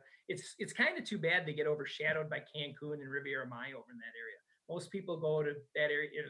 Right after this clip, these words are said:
they'll go to Cancun, Riviera Maya, you know, ten, fifteen times, and none of them will ever venture in westward towards Merida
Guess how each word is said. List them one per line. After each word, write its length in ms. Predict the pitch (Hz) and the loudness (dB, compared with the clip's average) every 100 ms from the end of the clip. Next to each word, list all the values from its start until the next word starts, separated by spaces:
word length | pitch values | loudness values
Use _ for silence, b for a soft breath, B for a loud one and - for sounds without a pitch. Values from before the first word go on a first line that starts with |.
| 135 | -4
they'll 100 | 147 | -2
go 100 | 147 | -2
to 60 | |
Cancun, 420 | 143 156 139 151 143 | -2 -4 -4 -6 -6
Riviera 280 | 139 143 139 | -4 -4 -6
Maya, 280 | 139 143 143 - _ _ | -4 -4 -6 -10 _ _
you 80 | 151 | -8
know, 160 | 147 156 | -6 -6
ten, 280 | - 156 160 160 - | -2 0 -2 -8 -8
fifteen 320 | - - 151 | -8 -6 -6
times, 360 | 135 147 139 131 | -2 -2 -4 -8
and 100 | 143 | -6
none 160 | 143 | -4
of 80 | 151 | -6
them 220 | 147 143 - | -8 -12 -12
will 100 | 147 | -6
ever 220 | 147 143 135 | -4 -4 -4
venture 340 | 147 147 147 | -4 -4 -4
in 160 | 143 139 | -4 -4
westward 600 | 131 135 - 147 127 127 | -4 -4 -6 -10 -10 -10
towards 280 | 135 131 127 | -10 -12 -10
Merida 300 | 139 143 139 | -6 -4 -4